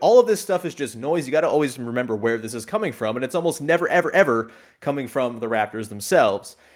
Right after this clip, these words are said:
It also just kinda speaks to all these other teams' preconceived notions about what the Raptors are. "Well, the Raptors need a center. Well, the Raptors have many, too, too many guys who are six eight and six nine. How are they gonna share the ball?"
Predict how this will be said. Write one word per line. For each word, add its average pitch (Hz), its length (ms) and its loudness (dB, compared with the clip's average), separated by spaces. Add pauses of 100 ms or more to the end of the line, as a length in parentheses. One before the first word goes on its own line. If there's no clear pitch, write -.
(120)
It 151 100 0
also 170 600 6
just - 580 -4
kinda 151 200 -2
speaks - 360 -6
to 160 100 -2
all 139 80 0
these 139 160 -2
other 165 160 0
teams' 131 300 -6
preconceived 131 560 -4
notions 110 360 -4
about 120 140 0
what 131 140 -2
the 139 40 -6
Raptors 139 480 2
are. 180 160 4
"Well, 165 160 2
the 123 80 -2
Raptors 131 360 -4
need 113 120 -6
a 107 80 -6
center. 202 320 -4
Well, 107 120 -4
the 110 80 -4
Raptors 139 300 2
have 135 160 2
many, 120 120 -6
too, 123 160 -10
too 113 260 -14
many 131 140 -8
guys 131 320 -2
who 123 140 -4
are 110 180 -2 (240)
six 156 300 -6
eight 139 120 4
and 120 100 -10
six - 260 -6
nine. 175 260 0
How 131 160 -4
are 139 60 -2
they 131 100 -6
gonna 127 180 -10
share 131 220 -4
the 120 80 -10
ball?" 131 480 4